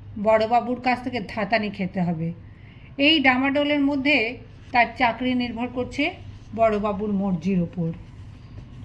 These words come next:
দিবাকর যানবাজারে পৌঁছে বিরাট হম্বিতম্বি শুরু করে দিল। দাস দাসী ও দু চারজন পরগাছা ধরনের মানুষ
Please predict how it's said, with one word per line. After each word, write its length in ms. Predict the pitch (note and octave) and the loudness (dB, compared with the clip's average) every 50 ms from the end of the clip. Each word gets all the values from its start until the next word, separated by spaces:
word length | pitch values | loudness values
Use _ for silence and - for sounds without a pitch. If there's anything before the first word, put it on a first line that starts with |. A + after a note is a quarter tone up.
| - - | -8 -4
দিবাকর 440 | G#3+ B3+ C4 C#4 D4 D4 D4 D4+ D#4 | 0 0 2 4 2 2 2 0 0
যানবাজারে 640 | C#4 B3 C4 A#3+ A#3 B3 A#3+ B3+ B3+ C4 C4+ C4 C#4+ | 2 4 4 4 4 4 0 -2 -2 -2 0 -2 -2
পৌঁছে 380 | C#4+ - B3 B3 B3 B3 D4 C#4 | -2 -2 -4 -4 -4 -2 -4 -4
বিরাট 440 | G#3+ G3 A3+ A#3 C4 D4 D4 - | -2 -2 4 4 4 4 4 0
হম্বিতম্বি 520 | A#3 A#3+ A3 A3 A#3 G#3+ A#3+ A#3 A3+ B3+ C#4+ | -2 -4 -4 -4 -4 -4 -4 -4 -2 -2 -2
শুরু 280 | - - B3 G3 F#3 | -2 -2 -2 -2 -2
করে 240 | F3+ F#3+ F3+ E3 E3 | 0 0 -2 -2 -2
দিল। 300 | D3+ E3 E3 E3 E3 E3+ F3+ - - - - - - - - - - - - - - | -2 -2 -2 -2 -2 -2 -4 -6 -10 -16 -18 -18 -18 -18 -18 -18 -18 -18 -16 -10 -4
দাস 300 | G#3 A#3 B3 B3+ C4+ C4+ A#3+ | 2 4 4 4 4 4 2
দাসী 280 | C4+ C4+ C4+ C4+ - D4 | 2 0 0 0 0 -2
ও 100 | C#4 C4+ | -2 0
দু 120 | A3+ B3 | -2 -4
চারজন 400 | A#3 - C4 B3+ A3+ B3+ C4+ C4+ | -4 -2 -2 -2 0 0 0 0
পরগাছা 560 | C4 B3+ A#3 A#3 A#3 A#3 B3 B3 B3 - C4+ | 0 0 0 -2 0 -2 -2 -2 -2 -2 -4
ধরনের 420 | B3 A#3+ B3 B3+ A#3+ B3 B3+ B3+ B3 | -4 -2 -2 -2 -2 0 -2 -2 -2
মানুষ 360 | A3+ A3 G#3 G#3+ A3 B3 | 0 -2 -2 -2 -2 -2